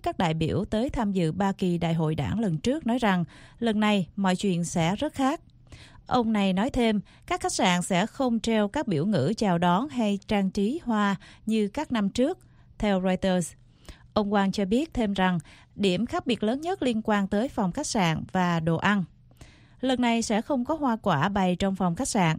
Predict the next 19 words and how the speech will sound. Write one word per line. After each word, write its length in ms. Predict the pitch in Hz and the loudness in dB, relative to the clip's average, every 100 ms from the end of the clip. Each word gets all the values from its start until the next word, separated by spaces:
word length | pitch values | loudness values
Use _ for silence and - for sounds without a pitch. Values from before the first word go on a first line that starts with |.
| - | -4
ông 200 | - 180 | -4 -2
cho 120 | 170 | -2
biết. 280 | 170 214 320 - - - - | 0 0 -2 -6 -20 -20 -8
Nói 120 | 214 285 | -4 0
thêm 180 | 262 | 0
rằng 340 | 220 202 185 190 | 2 2 2 2
đồ 140 | 196 | 2
ăn 280 | 185 208 220 | 2 0 0
lần 240 | 202 180 | 0 2
này 240 | 185 190 175 | 2 2 2
sẽ 460 | - 180 160 165 262 - | 0 0 2 0 -2 -4
nấu 400 | 208 202 226 370 | 0 2 0 -2
theo 140 | - 208 | -2 -2
kiểu 240 | - 139 | -2 -2
gia 180 | 175 202 | 0 2
đình 280 | 190 175 160 | 2 2 2
và 140 | 175 | 2
đơn 200 | 160 185 | 2 2
giản. 360 | 185 156 139 226 | 2 2 2 0